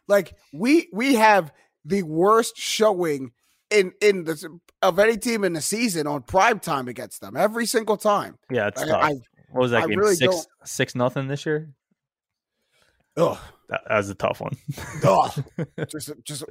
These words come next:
Speaker 1: oh, everything about
Speaker 2: It was,
Speaker 1: it is
Speaker 2: it was
Speaker 1: just
Speaker 2: nine nothing. Yeah.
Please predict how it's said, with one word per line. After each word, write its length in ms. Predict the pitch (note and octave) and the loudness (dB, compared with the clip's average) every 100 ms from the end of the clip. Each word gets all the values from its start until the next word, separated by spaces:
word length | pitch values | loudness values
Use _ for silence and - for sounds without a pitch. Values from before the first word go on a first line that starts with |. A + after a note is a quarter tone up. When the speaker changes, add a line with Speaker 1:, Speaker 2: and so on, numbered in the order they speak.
| - | -8
Speaker 1:
oh, 180 | E3+ D3+ | -4 -2
everything 420 | C#3 E3+ C#3+ C3+ | -2 -4 -6 -6
about 340 | B2 C3+ C3+ A#2+ | -2 2 2 2
Speaker 2:
It 40 | |
was, 120 | A2 | -2
Speaker 1:
it 40 | A#2 | 0
is 60 | |
Speaker 2:
it 20 | B2+ | 0
was 120 | A#2 | 0
Speaker 1:
just 80 | A2+ | 0
Speaker 2:
nine 240 | A2 A2+ | 0 0
nothing. 380 | G2+ G2 - A#2+ _ | -2 -8 -12 -16 _
Yeah. 180 | - | -8